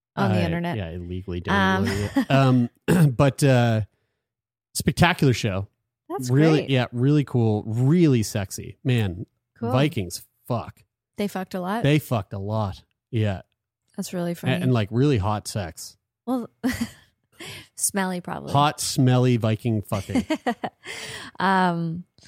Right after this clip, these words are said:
Speaker 1: yeah, that's cool. It's, it's good to find new entertainment 'cause it's definitely drying up. I've, I mean, we've got it. We've got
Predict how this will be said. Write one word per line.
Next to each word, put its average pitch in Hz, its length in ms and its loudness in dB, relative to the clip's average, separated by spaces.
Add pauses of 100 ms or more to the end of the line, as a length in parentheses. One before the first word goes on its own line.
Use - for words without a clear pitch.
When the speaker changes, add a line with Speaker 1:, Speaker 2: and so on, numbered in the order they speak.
(320)
Speaker 1:
yeah, 226 200 2
that's 240 180 -4
cool. 175 340 -2 (300)
It's, - 180 -4
it's 202 220 -4
good 226 160 -2
to 214 60 -8
find 202 220 -2
new 190 140 0
entertainment 175 640 -2
'cause 175 260 -6
it's 160 340 -6
definitely 175 680 -4 (320)
drying 180 400 -2
up. 175 280 -2 (540)
I've, 165 240 -4
I 123 220 0
mean, 180 220 2
we've 180 180 0
got 180 220 -2
it. - 100 -4
We've 185 220 -2
got 185 280 -4